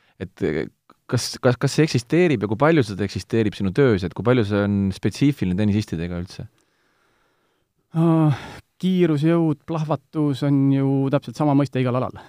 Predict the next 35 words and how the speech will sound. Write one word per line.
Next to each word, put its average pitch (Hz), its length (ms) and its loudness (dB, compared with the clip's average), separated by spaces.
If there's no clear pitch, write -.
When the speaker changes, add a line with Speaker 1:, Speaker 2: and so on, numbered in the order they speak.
Speaker 2:
Et, 107 140 -8
et, - 60 -14
äh, 110 380 -6
põhimõtteliselt 117 960 -6
on, 120 80 -2
on 117 160 -2
tegu 123 240 -2
lihtsalt 117 260 -8
füsioloogiliste 127 640 -4
mõistetega, 107 560 -6
et, - 320 -18
äh, 110 160 -8
kui 104 140 -12
sa 113 80 -8
tahad 120 180 -8
kiiresti 131 400 -6
joosta, 123 300 -4
töötavad 110 320 -6
ühed 120 240 -4
lihaskihud, 117 480 -6
kui 101 100 -10
sa 104 80 -12
tahad, 104 240 -10
äh, 107 220 -8
olla 107 160 -6
plahvatuslik, 117 560 -10
töötavad 110 420 -8
ühte 110 160 -12
tüüpi 117 300 -8
lihaskihud, 110 440 -8
harjutused 120 340 -4
nende 117 240 -6
jaoks 107 140 -8
on 127 100 -2
ühesugused. 120 480 -6